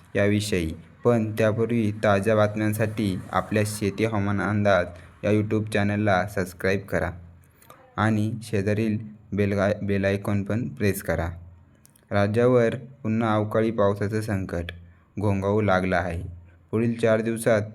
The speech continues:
काही जिल्ह्यातील विजांच्या कडकडाटासह पावसाचा इशारा देण्यात आला आहे. मध्य महाराष्ट्र, मराठवाडा, विदर्भ आणि कोकण पट्टी अनेक ठिकाणी मेघगर्जनेसह हलका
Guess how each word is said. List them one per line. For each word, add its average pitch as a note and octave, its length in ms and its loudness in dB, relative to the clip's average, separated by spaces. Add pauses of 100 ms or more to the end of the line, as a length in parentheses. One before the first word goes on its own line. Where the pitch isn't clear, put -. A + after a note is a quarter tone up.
(100)
काही G#2 180 2
जिल्ह्यातील G#2+ 680 -2 (480)
विजांच्या A2 420 0
कडकडाटासह G#2 880 0
पावसाचा F2+ 520 0
इशारा G2 380 0
देण्यात E2+ 360 -2
आला D#2+ 200 0
आहे. E2+ 260 -4 (380)
मध्य G#2 260 -2
महाराष्ट्र, A2 680 0
मराठवाडा, F#2+ 680 0
विदर्भ G2 440 -2 (300)
आणि G#2 260 -2
कोकण G2 500 -4 (580)
पट्टी G#2+ 460 -4 (360)
अनेक A2 360 -2 (140)
ठिकाणी G#2+ 400 -2
मेघगर्जनेसह G#2 1120 0
हलका G2+ 460 -2